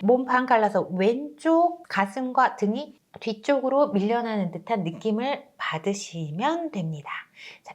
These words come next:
요렇게 해주시고요. 후. 최대한 호흡 내쉬면서 배 속에까지 쥐나는 느낌으로 호흡을 내뱉어 주시면 되십니다.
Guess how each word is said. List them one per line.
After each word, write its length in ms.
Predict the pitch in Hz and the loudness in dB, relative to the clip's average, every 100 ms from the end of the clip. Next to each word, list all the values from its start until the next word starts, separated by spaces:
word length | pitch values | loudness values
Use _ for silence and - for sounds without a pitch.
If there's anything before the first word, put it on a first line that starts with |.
| - | -6
요렇게 420 | 160 160 - 156 | -6 -6 -10 -14
해주시고요. 460 | 143 - - - 135 | -12 -14 -14 -14 -14
후. 920 | - - - - - - - - - | -14 -16 -18 -18 -20 -20 -20 -20 -4
최대한 640 | 311 302 294 285 294 294 | 0 2 4 4 2 2
호흡 220 | 302 294 | 0 2
내쉬면서 500 | 208 160 185 180 180 | 0 0 -4 -6 -8
배 380 | - 160 202 330 - - _ | -2 0 2 0 -4 -20 _
속에까지 1080 | _ - 403 415 427 - 226 202 320 415 - | _ -4 0 2 0 -2 -4 -4 -4 -6 -8
쥐나는 500 | - - 190 190 180 | -14 -8 -6 -6 -6
느낌으로 760 | 156 147 - 165 151 156 226 277 - _ | -8 -10 -12 -10 -10 -8 -10 -10 -20 _
호흡을 320 | 226 214 190 147 | -8 -8 -8 -8
내뱉어 400 | 131 147 - 151 | -8 -8 -8 -10
주시면 480 | 147 - 147 147 | -10 -10 -10 -10
되십니다. 580 | 147 143 147 147 143 143 | -12 -12 -12 -12 -12 -14